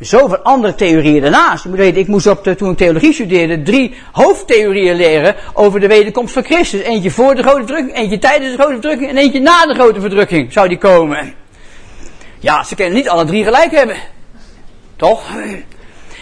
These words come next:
En daarnaast zijn er nog dertien zijtheorieën van die hoofdtheorieën. Dus dan kom ik er al op zestien. En weet je wat gek is? Ze kunnen elk zichzelf bewijzen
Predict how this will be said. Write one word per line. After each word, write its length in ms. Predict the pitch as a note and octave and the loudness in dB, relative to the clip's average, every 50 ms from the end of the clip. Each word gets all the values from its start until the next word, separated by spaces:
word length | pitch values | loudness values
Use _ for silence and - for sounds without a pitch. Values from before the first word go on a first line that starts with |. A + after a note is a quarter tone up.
| - - | -10 -4
En 160 | - A#3 A#3 | -2 -2 2
daarnaast 440 | C#4+ C#4 D#4 E4+ F#4 G4 F#4+ D4 - | 2 2 2 4 2 2 2 0 2
zijn 160 | F4+ E4 D#4 | 2 4 4
er 80 | D4+ D4 | 4 4
nog 260 | D4+ C#4 A#3+ F#3+ F#3 | 4 2 2 0 -2
dertien 640 | - E4+ G#4 G4+ D4+ - - F#4 G4 G4 E4+ - - - - - - | 0 0 0 0 -2 0 0 0 2 0 -2 -4 -8 -14 -12 -10 -8
zijtheorieën 1160 | D3+ D3 D3+ F#3+ E4 F4+ F#4 G4 G4+ D#4+ - - E4+ D#4+ D#4 C#4+ C4+ B3+ C4+ C4 C#4 D4 C#4+ | -6 -4 0 2 2 4 4 2 2 0 -4 -4 -4 -2 0 0 0 2 2 2 2 2 0
van 180 | C#4+ D#4 D#4+ E4 | 0 0 -2 0
die 80 | D#4 | 0
hoofdtheorieën. 800 | C4 F4 A4+ F4+ - - D4 C4 A#3 A3+ A3+ G#3+ F#3+ E3+ E3+ F3 | 0 2 2 0 0 -2 -4 -2 -2 0 0 0 0 0 -2 -2
Dus 100 | - B3+ | -4 -4
dan 120 | - G#3 A3 | -4 -4 -2
kom 200 | - - F#4 F4+ | -2 -2 -2 -2
ik 100 | D4+ E4+ | -2 -2
er 100 | E4 C#4+ | 0 2
al 180 | C#4+ C#4+ C#4 | 4 4 4
op 240 | C#4 - - - - - - - - - - - - - - - - - - - - | 2 0 -2 -6 -18 -18 -16 -14 -12 -12 -10 -12 -12 -12 -16 -18 -20 -18 -18 -16 -8
zestien. 880 | - - F4+ F#4+ - - - F#4 F4 C4 F3 B2+ C3+ - - - - - - - - - - - - - - - - - - - - - - - - - | -4 -2 0 0 0 2 4 4 4 4 2 -2 -8 -10 -10 -10 -12 -18 -20 -16 -14 -14 -16 -16 -18 -20 -20 -20 -20 -20 -20 -20 -20 -18 -18 -14 -6 -2
En 140 | - C#4 D#4 | 2 2 4
weet 120 | F4+ D#4 | 4 4
je 60 | D4+ | 4
wat 120 | D#4 C#4+ - | 2 2 2
gek 220 | - G4+ G4 G4+ | 2 0 0 0
is? 280 | F4+ F4 D#4+ A3 - - - - - - - | 0 0 -2 -2 -4 -10 -18 -20 -20 -20 -8
Ze 160 | - - C#4 | -4 -2 0
kunnen 260 | - F4 E4 D#4 - | 2 2 2 2 2
elk 280 | - F4 F#4+ G#4 G#4+ - | 2 2 2 2 0 -4
zichzelf 420 | - D4 - - E4+ E4 D#4 C4 | -6 -10 -6 0 2 2 2 2
bewijzen 600 | G#3+ A3+ A3 B3 C4+ D#4+ E4+ C#4 C4 F4 F#4+ F#4+ | 2 0 2 2 2 2 0 0 0 -2 -4 -4